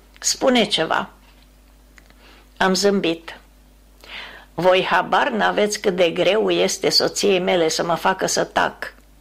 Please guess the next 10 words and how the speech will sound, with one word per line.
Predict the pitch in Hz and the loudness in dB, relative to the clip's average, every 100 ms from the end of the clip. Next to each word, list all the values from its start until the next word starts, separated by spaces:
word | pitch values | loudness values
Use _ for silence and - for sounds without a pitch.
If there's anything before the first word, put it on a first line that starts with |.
| - - - - - - | -20 -20 -20 -20 -20 -14
De | - 185 | 0 2
aceea | 165 - 220 | 2 2 2
mă | 185 165 | 0 -2
tot | 175 160 | -2 -2
îndemnați | 160 170 165 160 156 - | -2 0 0 0 -2 -2
să | - | -4
vorbesc." | - 151 - 160 - - - - - - - _ _ _ - - - - - | -2 -2 -2 -4 -6 -10 -20 -20 -20 -20 -20 _ _ _ -20 -20 -20 -18 -2
"Dă-i | 202 254 | 2 2
drumul, | 214 196 196 165 | 2 0 2 0
Billy." | 156 151 143 - | 0 -2 -4 -8